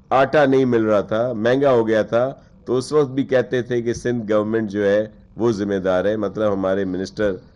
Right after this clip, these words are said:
हरी राम साहब उसके जिम्मेदार हैं। हालांकि ऐसा बिल्कुल नहीं है और हमने इस वक्त भी गंदम हमारी दीगर सूबों में जा रही है।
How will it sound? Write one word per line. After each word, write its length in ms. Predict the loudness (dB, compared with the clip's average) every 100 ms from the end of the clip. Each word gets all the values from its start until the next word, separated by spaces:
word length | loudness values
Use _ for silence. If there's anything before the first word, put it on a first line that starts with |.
| -20 -4
हरी 260 | 0 2 2
राम 260 | 2 2
साहब 460 | -2 -2 -2 -4 -10 -10
उसके 300 | -10 -6 -6
जिम्मेदार 540 | -4 -4 -4 -6 -8
हैं। 100 | -12 -18 -20 -20 -20 -6
हालांकि 340 | -2 -2 -2 -2
ऐसा 260 | -2 -2 -4
बिल्कुल 380 | -6 -4 -4
नहीं 240 | -2 -2 -2
है 180 | -6 -14 -20 -16 -4
और 220 | -4 -2
हमने 640 | -4 -6 -2 0 2 0 -4 -18 -20 -8 0
इस 260 | 0 0 -2
वक्त 260 | -2 -2
भी 340 | 0 2 2 -4 -12 -20 -20 -20 -10
गंदम 600 | -2 0 0 0 0 -2 -8 -20 -20 -10
हमारी 460 | -4 0 0 0 -2
दीगर 500 | -2 -4 0 0 0 -6 -20 -14
सूबों 360 | -6 -2 -2
में 160 | 0 -2
जा 200 | 0 0
रही 240 | 0 0 0
है। 280 | -2 -4